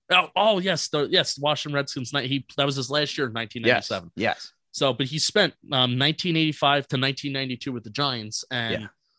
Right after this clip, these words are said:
Speaker 1: really the first major playing time that he got was ninety-one. So imagine,
Speaker 2: Yeah.
Speaker 1: you know, a-, and, and we've talked previously early in the offseason how free agency was different. You didn't have the fifth year option, right? You know, you were signed for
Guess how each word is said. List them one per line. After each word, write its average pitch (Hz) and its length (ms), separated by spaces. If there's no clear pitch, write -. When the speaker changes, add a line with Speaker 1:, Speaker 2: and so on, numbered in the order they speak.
Speaker 1:
really 160 240
the 123 80
first - 460
major 131 1160
playing 117 380
time 117 240
that 107 80
he 117 140
got 117 160
was 104 160
ninety-one. 107 680
So 165 200
imagine, 208 600
Speaker 2:
Yeah. 180 180
Speaker 1:
you 185 80
know, 160 180
a-, - 180
and, 175 180
and 170 320
we've 208 300
talked 226 400
previously 175 440
early 156 220
in 135 60
the 135 60
offseason 135 400
how 110 100
free 113 280
agency 185 380
was 160 200
different. 151 480
You 135 160
didn't 175 240
have 160 420
the 139 100
fifth - 280
year 135 160
option, 120 500
right? 127 220
You 131 80
know, 127 80
you 120 100
were 117 80
signed 127 460
for 120 340